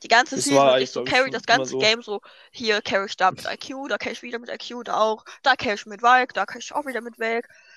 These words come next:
Speaker 1: Ich so, „Letzte Runde, okay, nehmen wir extra Velk wegen Elite-Skin, M-V-P-Animation ist safe.“ Und ich bekomme nur sechsundzwanzig Punkte und ich so, „Hallo,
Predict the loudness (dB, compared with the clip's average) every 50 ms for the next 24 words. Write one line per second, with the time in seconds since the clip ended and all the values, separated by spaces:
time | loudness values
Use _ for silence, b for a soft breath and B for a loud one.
0 | B B -8 -6 -6 0 2 2 2 2 0 -4 -6 -6 -4 -4 -2 0 0 0
1 | 0 0 0 -2 0 0 -2 -2 -2 -2 -2 -2 -4 -6 -8 -6 0 2 4 4
2 | 4 2 0 -4 -4 -4 -6 -6 -4 -4 -4 -4 -4 -6 -4 -4 -2 -2 -2 -2
3 | -4 -8 -10 0 4 4 4 4 4 0 -4 -6 -6 -6 -8 -8 -8 -8 -10 -14
4 | -6 0 4 6 6 6 4 2 -2 -6 B B B B B B B B B B
5 | _ _ _ _ _ _ _ _ _ _ _ _ _ _ -4 -4 -4 -4 -6 -10
6 | -8 -8 -6 -6 -6 -6 -8 -8 -8 -10 -10 -8 -8 -8 -8 -8 -6 -8 -8 -8
7 | -10 -18 -16 -16 -14 -14 -14 -10 -8 -6 -6 -8 -10 -16